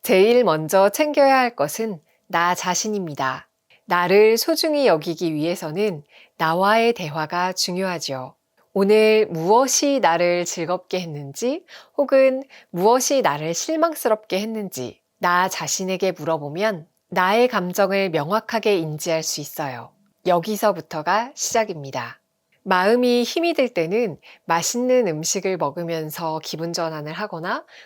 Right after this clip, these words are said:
운동을 하면서 땀을 빼보세요. 친한 친구에게 하듯이 나 자신을 위로해주고 기분을 풀어줍니다. 나를 위로할 수 있는 방법은 내가 가장 잘 찾을 수 있습니다. 책에서는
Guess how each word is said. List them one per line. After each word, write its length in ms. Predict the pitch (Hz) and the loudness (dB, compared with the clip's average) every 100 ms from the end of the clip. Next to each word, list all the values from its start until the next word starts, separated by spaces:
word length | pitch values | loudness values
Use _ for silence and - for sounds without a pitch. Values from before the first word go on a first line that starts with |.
| _ | _
운동을 480 | 180 190 220 262 254 | -6 0 2 2 0
하면서 640 | 262 277 254 208 160 170 165 | 0 -2 -4 -4 -6 -4 -4
땀을 340 | 262 262 254 | -4 -2 -2
빼보세요. 680 | 262 269 254 202 135 135 - _ _ _ - | -2 -2 -6 -8 -8 -10 -14 _ _ _ -12
친한 360 | - 302 302 | -4 2 2
친구에게 560 | 285 302 294 285 247 226 | 2 -4 0 4 4 2
하듯이 640 | 226 240 160 - 240 208 - - _ | -2 -4 -4 -4 -2 -4 -6 -20 _
나 240 | 180 185 | 0 0
자신을 680 | 180 170 160 190 180 175 170 | 0 -6 -6 -4 -2 -2 -2
위로해주고 880 | 151 156 190 185 170 139 185 233 302 _ _ | -4 -2 0 0 -4 -6 0 0 0 _ _
기분을 500 | - 165 165 160 165 | -12 -8 -6 -6 -6
풀어줍니다. 880 | 165 - 311 294 180 151 143 123 - _ _ _ _ - | -6 2 2 2 -6 -10 -10 -10 -12 _ _ _ _ -2
나를 480 | 175 180 233 262 185 | 2 4 4 4 0
위로할 340 | 156 185 214 | 0 2 2
수 160 | - 220 | -2 -6
있는 220 | 202 196 | -6 -8
방법은 640 | 170 143 143 143 214 165 - - _ | -10 -10 -8 -6 -6 -6 -14 -20 _
내가 360 | 170 165 190 190 | -2 0 2 0
가장 480 | - 160 170 170 170 | -2 -6 -4 -4 -6
잘 320 | - 151 156 | -8 -6 -6
찾을 360 | 165 262 269 254 | -6 -6 -2 -2
수 160 | 247 143 | -2 -6
있습니다. 680 | - - 160 151 120 120 - _ _ _ | -8 -12 -12 -10 -10 -12 -18 _ _ _
책에서는 760 | - 320 302 226 175 160 175 | 0 2 2 2 -2 -4 -8